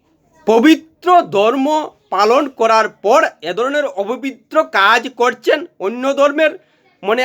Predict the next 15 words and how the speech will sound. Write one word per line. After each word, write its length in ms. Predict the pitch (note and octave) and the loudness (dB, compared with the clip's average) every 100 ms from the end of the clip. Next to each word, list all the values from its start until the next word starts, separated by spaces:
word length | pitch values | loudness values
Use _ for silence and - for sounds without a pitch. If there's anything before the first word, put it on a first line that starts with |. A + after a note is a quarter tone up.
| - F#3+ | -2 0
আঘাত 240 | B3+ D#4 - C#4 | 0 -2 -2 -2
লাগে, 180 | C4+ C4 F#3 | 0 -2 -4
অন্য 160 | G3+ A#3+ C4+ | -4 -4 0
ধর্মের 280 | D4 D#4 C4+ - _ - F#3+ | 0 0 -4 -8 _ -12 -10
অপবিত্র 480 | B3 A#3 D4 - D#4+ B3+ | -8 -10 -10 -4 -4 -4
বিষয় 340 | A3 - B3 - - _ _ _ _ _ _ | -6 -2 0 0 -6 _ _ _ _ _ _
তারা 200 | G3 A3+ A3+ - _ | 0 2 2 0 _
প্রকাশ্যে 400 | A#3+ C#4+ E4 - E4 | -2 0 -2 -2 -6
তুলে 160 | D#4+ E4 | -2 0
আনছেন। 300 | E4 C4+ F4 G4+ - _ _ _ _ _ _ _ - | -2 -2 -6 -6 -12 _ _ _ _ _ _ _ -8
আমার 260 | G3 C4+ - F4 | -4 -2 -2 2
তো 40 | D4 | 2
এটাই 200 | A#3 B3+ B3 | 2 -2 -2
মনে 160 | A3+ G3 | -2 -4
হচ্ছে 260 | E3 - | -10 -14